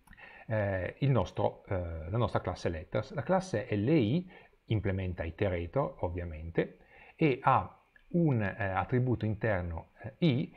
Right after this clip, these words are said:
che sostanzialmente mantiene la posizione in cui si trova l'iteratore.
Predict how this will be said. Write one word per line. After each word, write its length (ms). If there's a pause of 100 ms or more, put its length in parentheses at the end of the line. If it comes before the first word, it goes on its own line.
(120)
che 180
sostanzialmente 720
mantiene 600
la 100
posizione 680
in 140
cui 200
si 100
trova 240
l'iteratore. 720